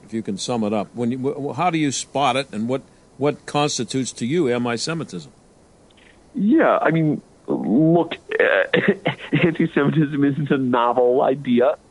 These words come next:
Speaker 2: Um, people have hated Jews for a variety of reasons for a long time. I think that you see on the American left, um, if you look in the polling, you see a couple of things. One is that, uh, a disproportionate share of black Americans have expressed cold feelings towards Jews,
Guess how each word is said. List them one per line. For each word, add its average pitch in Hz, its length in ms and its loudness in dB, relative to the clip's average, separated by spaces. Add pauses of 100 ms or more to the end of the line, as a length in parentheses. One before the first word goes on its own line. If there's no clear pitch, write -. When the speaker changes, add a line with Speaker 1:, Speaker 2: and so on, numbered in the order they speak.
(120)
Speaker 2:
Um, 127 180 0
people 139 300 2
have - 80 -4
hated 127 240 0
Jews 123 300 -2
for 123 140 -2
a - 20 4
variety 110 300 2
of 123 100 -2
reasons 135 360 -2
for - 140 0
a 110 60 4
long 104 460 2
time. 117 460 0 (320)
I - 80 2
think 139 200 -4
that - 100 -6
you 117 120 2
see 147 680 2 (340)
on 123 60 2
the 120 60 4
American 123 560 2
left, 107 440 0
um, 104 320 0
if - 120 -4
you 107 80 2
look 110 160 2
in 113 40 0
the 110 60 0
polling, 101 520 2
you 101 60 0
see - 180 -2
a 95 40 0
couple 110 300 0
of - 80 -4
things. 101 240 -2
One 110 160 2
is 123 180 0
that, 101 300 2 (600)
uh, 78 420 2
a - 80 2
disproportionate 123 640 -2
share 101 500 2
of 87 400 2
black 101 240 0
Americans 95 800 0
have 87 380 2
expressed 95 340 -2
cold 113 280 -2
feelings 104 300 0
towards - 320 -8
Jews, 117 520 2